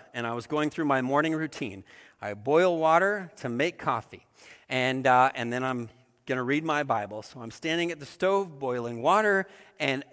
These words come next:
in my head pops this name.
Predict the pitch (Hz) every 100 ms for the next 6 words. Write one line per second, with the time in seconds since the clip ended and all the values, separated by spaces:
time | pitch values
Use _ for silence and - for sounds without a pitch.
0 | _ - 185 233 226 175 175 180 180 170
1 | - 175 123 113 123 - - _ - 156
2 | - - - 135 143 - - 120 110 -
3 | -